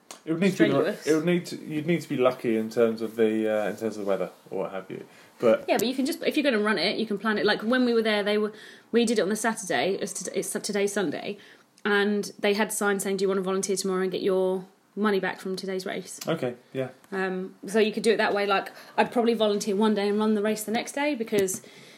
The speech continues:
Speaker 2: like, I don't feel exhausted now, but, like, <laughs> I thought I was gonna be done, but I had to get up and teach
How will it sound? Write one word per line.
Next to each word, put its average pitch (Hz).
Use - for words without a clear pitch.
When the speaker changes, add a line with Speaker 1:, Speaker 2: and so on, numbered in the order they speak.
Speaker 2:
like, -
I -
don't 285
feel 359
exhausted 247
now, 285
but, 220
like, 208
<laughs> -
I 247
thought 247
I 156
was 208
gonna 208
be 190
done, 180
but 220
I 202
had 226
to 226
get -
up -
and 208
teach -